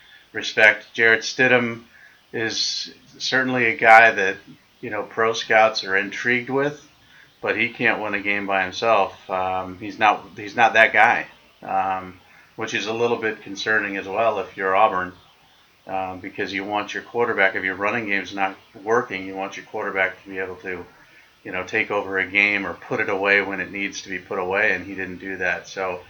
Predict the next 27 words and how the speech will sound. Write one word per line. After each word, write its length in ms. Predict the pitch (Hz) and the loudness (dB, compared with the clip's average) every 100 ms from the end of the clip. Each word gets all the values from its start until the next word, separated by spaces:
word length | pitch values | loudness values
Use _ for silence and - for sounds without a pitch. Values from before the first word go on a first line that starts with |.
| - - - | -20 -20 -6
tough 300 | - 139 113 | 2 2 2
loss 360 | 113 117 117 - | 4 6 6 2
for 200 | 104 101 | 2 8
Auburn 340 | 110 110 101 | 8 8 -2
at 140 | 92 | -4
home. 440 | 98 110 110 110 104 - - | 0 0 0 -2 -14 -14 -6
And 140 | 104 | 0
L 160 | 123 127 | 4 4
S 200 | 120 123 | 2 0
U, 360 | 135 131 113 - - - - - | 0 0 -4 -10 -18 -18 -14 -2
remember 260 | 120 131 | 0 2
we 100 | 131 | 2
were 100 | 123 | 0
talking 340 | 113 127 123 117 | 4 6 6 4
about, 220 | 107 95 | 0 0
what, 200 | 95 - | -2 -6
three 300 | 101 110 117 | -4 -2 0
and 160 | 110 107 | -2 2
five 540 | 110 110 110 98 - | 6 10 10 8 0
potentially 880 | 117 - 117 113 117 117 117 117 113 | -10 -6 -8 -6 -6 -4 -4 -6 -8
or 160 | 95 | -6
whatever 480 | 95 98 104 104 104 | -6 -6 -6 -4 -4
else 320 | 104 101 - | -4 -4 -10
to 100 | 92 | -8
start 340 | - 107 107 110 | -8 -4 -4 -6
the 80 | |
season, 560 | - 110 104 101 101 | -12 -8 -6 -6 -8